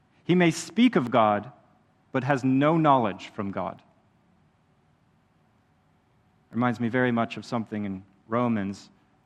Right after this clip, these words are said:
of having a zeal for God, but no knowledge of him. And Saul,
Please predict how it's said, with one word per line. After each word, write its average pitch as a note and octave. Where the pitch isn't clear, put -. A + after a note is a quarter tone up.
of G#2
having C3
a A#2
zeal B2+
for G2+
God, F#2
but A2
no B2
knowledge G2+
of -
him. A#2
And C3
Saul, F#3